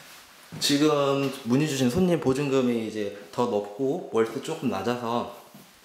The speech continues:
임대인만 이렇게 해준, 좀 값 조율을 해준다면은 아주 괜찮을 것 같은데, 방은 좋은데 방이 좋아서 이걸 조율을 해줄지 모르겠네요.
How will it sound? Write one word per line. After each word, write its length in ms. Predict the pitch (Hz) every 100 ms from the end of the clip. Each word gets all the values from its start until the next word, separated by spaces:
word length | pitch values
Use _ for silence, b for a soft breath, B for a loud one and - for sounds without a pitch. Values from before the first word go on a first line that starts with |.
| B B B B B -
임대인만 1040 | 120 156 170 160 147 131 123 120 110 101
이렇게 260 | 117 - 117
해준, 440 | - 202 196 - -
좀 160 | 101
값 200 | - - -
조율을 420 | 123 123 131 131
해준다면은 680 | 170 180 143 123 123 170 190 - - - B B B B -
아주 200 | 123 127
괜찮을 440 | 117 113 127 127 131
것 80 |
같은데, 560 | 110 - 113 123 120 - - - - - - B B B B B B B - - -
방은 340 | - 143 160
좋은데 680 | 139 123 120 117 107 101 104
방이 320 | 117 117 135
좋아서 360 | 127 117 113 98
이걸 240 | 101 104
조율을 340 | - 113 110
해줄지 340 | 113 165 156 123
모르겠네요. 580 | 98 98 98 92 87